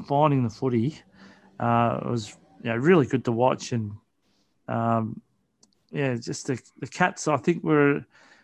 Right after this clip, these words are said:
you know, a bit bemused they didn't have a, uh, it all their own way, 'cause I think they must have thought it was gonna be a bit easier than, than what the quarter, uh, or, or what the game actually was.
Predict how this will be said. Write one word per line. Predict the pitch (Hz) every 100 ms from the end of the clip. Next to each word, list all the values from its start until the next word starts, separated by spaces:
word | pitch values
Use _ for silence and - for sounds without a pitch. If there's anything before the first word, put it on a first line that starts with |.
| _
you | 170
know, | 151 151 156 208 - _ _ _ _ -
a |
bit | 160 190 -
bemused | 147 165 175 151
they | 151
didn't | 151 147
have | 151 143
a, | 147 143
uh, | 143 143 143 147
it | 147
all | 151
their | 143 135
own | 135 131
way, | 135 165 131
'cause | 123
I | 127
think | 147 151 - _ -
they | - 117
must | 120 -
have | 113
thought | - 120 123
it |
was | 120
gonna | 123 113
be | 117
a |
bit | 117 117
easier | 117 113 113
than, | 107 107 _ _ _ _ _
than | 131 120
what | 120 -
the | 110 _
quarter, | 123 120 117 120 120 -
uh, | 117 113
or, | 120 117 - 131
or |
what | 123 131 -
the | 110
game | 113 127 123
actually | 110 - 107
was. | 104 131 107 -